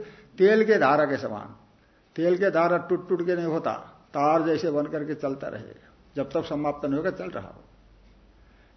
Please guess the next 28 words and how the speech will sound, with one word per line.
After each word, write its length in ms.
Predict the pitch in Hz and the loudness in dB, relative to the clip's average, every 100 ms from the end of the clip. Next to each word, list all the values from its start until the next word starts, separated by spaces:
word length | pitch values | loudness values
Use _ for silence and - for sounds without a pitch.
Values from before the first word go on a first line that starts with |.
| - | -10
घी 200 | 123 160 | -2 2
का 140 | 180 | 6
धारा 280 | 170 180 180 | 8 8 6
टूट 200 | 180 175 - | 4 0 2
टूट 180 | 175 | 0
के 60 | 180 | 2
हुआ, 360 | 151 143 - 117 | 4 2 0 -4
डली 240 | 123 160 | 0 2
पड़ 180 | 170 175 | 4 2
जाती 280 | 170 170 170 | 2 2 0
है 60 | 165 | -2
उसमें, 240 | 151 190 - - _ - | -4 -6 -10 -20 _ -12
टूट 160 | 143 | -8
टूट 180 | 170 - | -8 -8
के 60 | 73 | -8
आता 260 | 57 - | -10 -12
है, 180 | - - _ _ _ _ _ _ _ | -18 -20 _ _ _ _ _ _ _
तेल 200 | - 147 | -6 -2
का 120 | 143 120 | 0 0
धारा 220 | 127 143 | -2 -4
टूटता 380 | 143 131 117 107 | -8 -10 -10 -14
नहीं 180 | - | -14
है। 160 | 110 - _ _ - _ _ _ _ _ _ _ _ _ _ _ _ _ _ _ _ - | -20 -20 _ _ -20 _ _ _ _ _ _ _ _ _ _ _ _ _ _ _ _ -4
लगातार 580 | 120 139 151 147 147 147 | 2 4 6 8 8 8
एकाकार 580 | 139 139 147 139 139 131 | 4 2 0 -2 -4 -4
वृत्ति 280 | 123 117 135 | -8 -12 -12
में 140 | 120 | -10
रहना, 540 | 110 110 113 107 110 | -12 -12 -10 -10 -14